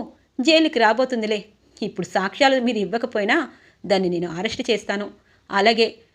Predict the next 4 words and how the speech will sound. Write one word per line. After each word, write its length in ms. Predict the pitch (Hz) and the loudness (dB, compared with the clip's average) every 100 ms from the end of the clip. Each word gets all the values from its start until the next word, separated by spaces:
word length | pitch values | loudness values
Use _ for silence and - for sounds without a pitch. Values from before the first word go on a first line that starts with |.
| _ _ 226 | _ _ 2
మీరు 260 | 320 269 254 - _ - | 2 4 -2 -6 _ -14
దొంగతనంగా 680 | 165 190 214 262 262 262 262 | -4 -2 0 -2 -2 0 0
ఒక 180 | 240 214 | 0 -2
మనిషిని 500 | 185 185 233 233 | -4 -4 -4 -4